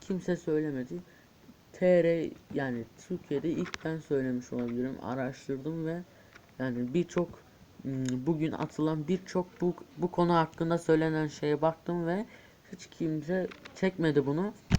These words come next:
Ve, e, burada birçok şey var. Yani yeşille mor bir arada gösterilmiş, her yerde yeşil ve mor bir arada. Yeşil ve mor.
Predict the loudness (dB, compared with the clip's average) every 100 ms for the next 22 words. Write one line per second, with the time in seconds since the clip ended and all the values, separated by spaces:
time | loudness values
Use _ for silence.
0 | -2 -2 4 6 4 -4 -10 -10 -2 2
1 | 4 4 4 4 2 -4 -18 -14 -16 -16
2 | -6 -6 -6 -16 -16 -18 -14 -6 -2 -2
3 | -2 -4 -2 -4 -4 -6 -2 0 2 0
4 | -2 -4 -4 0 0 0 0 0 -2 -4
5 | -2 -2 0 2 0 -2 -10 -20 -2 4
6 | 6 6 4 2 0 -2 -2 -2 -2 -4
7 | -6 -4 -2 -2 -2 -2 -4 -4 -6 -4
8 | -2 -2 -2 -2 -4 -2 -2 0 -2 -4
9 | -6 -8 -4 4 4 2 -4 -4 -4 -4
10 | -4 -4 -4 -6